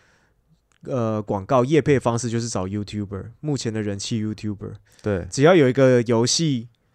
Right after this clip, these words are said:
Speaker 1: 就是有一个手游要上市的时候，就会不约而同的看到很多的那个现在一线台湾 YouTuber，然后在，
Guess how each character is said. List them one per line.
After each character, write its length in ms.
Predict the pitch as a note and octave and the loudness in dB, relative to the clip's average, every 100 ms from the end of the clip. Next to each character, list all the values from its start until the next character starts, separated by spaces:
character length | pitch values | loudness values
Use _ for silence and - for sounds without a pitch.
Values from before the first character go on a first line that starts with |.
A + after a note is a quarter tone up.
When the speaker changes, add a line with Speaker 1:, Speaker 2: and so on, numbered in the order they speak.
| _ | _
Speaker 1:
就 100 | D3+ | -4
是 140 | C#3+ D#3 | -2 2
有 120 | A#2+ | 2
一 20 | |
个 60 | A2+ | 2
手 240 | - G#2+ | 0 -2
游 80 | G#2+ | 0
要 100 | B2 | 0
上 200 | - A#2 | 0 -2
市 160 | G#2 A#2 | -2 -2
的 100 | G2+ | 0
时 100 | A2+ | 0
候， 100 | G#2+ | -2
就 240 | - F#3 | 2 6
会 160 | F#3 E3 - - _ _ | 6 2 -8 -20 _ _
不 160 | - A3 | 4 8
约 140 | G#3+ | 10
而 180 | G#3 E3+ | 10 10
同 160 | D#3 D3 | 8 4
的 80 | D3 | 4
看 160 | F3+ | 4
到 100 | F3 | 4
很 200 | D3+ A#2+ | 4 2
多 200 | B2+ D#3 | 4 6
的 220 | D3 C3 | 8 6
那 120 | B2+ C3+ | 4 2
个 520 | A#2+ A#2+ A#2 A#2 A#2+ _ _ _ _ _ | 2 2 0 -2 -6 _ _ _ _ _
现 200 | - F3+ | -4 0
在 140 | D#3+ D#3 | 4 4
一 120 | D3+ | 4
线 220 | D3 D3+ | 0 0
台 140 | C3 B2+ | 0 2
湾 100 | C3 | 2
YouTuber， 380 | C3 C#3+ A#2+ | 2 2 2
然 200 | G#2+ G#2 | 0 0
后 80 | A2 | 0
在， 360 | B2 C3 A#2 | 2 4 4